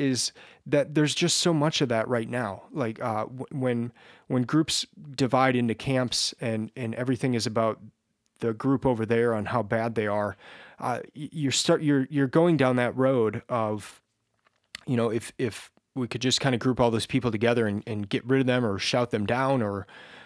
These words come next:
or not, eh, not, not allow them to speak, then, then we're on, we're on the right path. And that, <laughs> it's, it's, it's not the right path. And so, uh, I, I, I like just getting language like that and,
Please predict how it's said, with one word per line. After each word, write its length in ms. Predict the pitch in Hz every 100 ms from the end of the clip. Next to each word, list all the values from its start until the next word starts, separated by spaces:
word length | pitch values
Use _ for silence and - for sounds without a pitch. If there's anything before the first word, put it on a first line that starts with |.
| -
or 180 | 120 110
not, 320 | 117 120 - 135 -
eh, 180 | 143 123 -
not, 580 | 110 73 165 135 127 - _ - - -
not 380 | 165 151 147 139
allow 280 | 131 127 127
them 200 | 123 120
to 260 | 107 117 104
speak, 520 | - - 156 147 -
then, 560 | 151 123 120 120 117 110 _ _ _ _ _ _
then 340 | 147 123 120
we're 140 | 120 123
on, 240 | 120 120
we're 200 | 120 123
on 100 | 120
the 100 | 113
right 220 | 107 110 -
path. 460 | 131 123 98 - -
And 380 | 123 113 107 -
that, 140 | 135 127
<laughs> 140 | 127
it's, 340 | 139 131 - -
it's, 320 | 156 - - 143 _ -
it's 240 | 135 -
not 180 | 120 175
the 80 | 135
right 220 | 113 104
path. 340 | 117 107 101 - - - - - -
And 160 | 131 113
so, 380 | 147 131 117 - _ - -
uh, 240 | 117 107 - - - - -
I, 140 | 131 127
I, 160 | 131 131 -
I 80 | 147
like 240 | 143 147
just 380 | 143 123 - 127
getting 320 | 139 139 123
language 400 | 123 127 131 -
like 160 | 123 110
that 200 | 123 117
and, 160 | 107